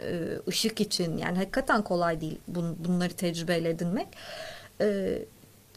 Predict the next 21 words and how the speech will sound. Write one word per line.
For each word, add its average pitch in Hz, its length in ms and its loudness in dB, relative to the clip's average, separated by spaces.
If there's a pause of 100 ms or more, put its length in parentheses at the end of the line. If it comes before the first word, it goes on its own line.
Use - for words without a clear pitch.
(160)
ve 320 100 10
hani 285 260 6
her-, 320 160 6
herkes 330 500 4
hemen 311 360 6 (340)
olmak 247 380 10
istiyor. - 400 2 (400)
Yani 165 520 -2
hani 190 240 -6
herkes 240 400 -2
hemen 254 340 4 (140)
en 233 200 8
başta 185 320 2
olmak 165 280 0
istiyor. - 320 -2 (280)
Ve 254 60 8
sonra 330 420 4
bazen 277 460 6
bu 226 140 2
da 277 40 10
oluyor. 240 440 8